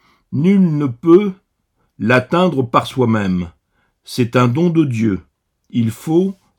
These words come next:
le recevoir. Et le péché originel a brisé la relation de l'homme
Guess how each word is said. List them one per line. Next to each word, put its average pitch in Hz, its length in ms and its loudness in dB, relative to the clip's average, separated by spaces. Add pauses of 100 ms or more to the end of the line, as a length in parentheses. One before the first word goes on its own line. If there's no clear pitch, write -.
le 139 280 2
recevoir. 90 920 -4 (640)
Et 160 120 -2
le 185 180 6
péché 208 400 -4
originel 151 920 0 (300)
a 139 140 2
brisé 160 560 -2
la 151 140 0
relation 147 600 -2
de 127 160 -2
l'homme 147 600 -2